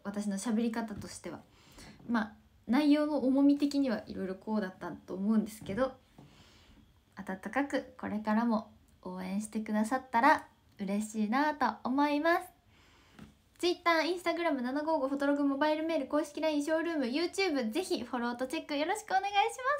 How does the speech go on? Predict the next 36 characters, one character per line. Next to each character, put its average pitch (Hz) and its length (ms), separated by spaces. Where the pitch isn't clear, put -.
ョ 508 60
ー - 100
ル 523 160
ー - 20
ム 508 80
の 508 100
フ 539 80
ォ 523 40
ロ - 20
ー - 40
お - 100
願 440 100
い 427 40
し 427 100
ま 359 140
す。 359 580
と 294 60
い 294 80
う 285 80
こ 285 120
と 294 180
で 285 160
で 269 160
す 269 120
ね、 254 300
う - 20
ー 208 40
ん、 196 760
ツ 220 160
ア 214 60
ー 214 80
頑 220 200
張 240 120
り 247 80
ま 381 160
す。 - 120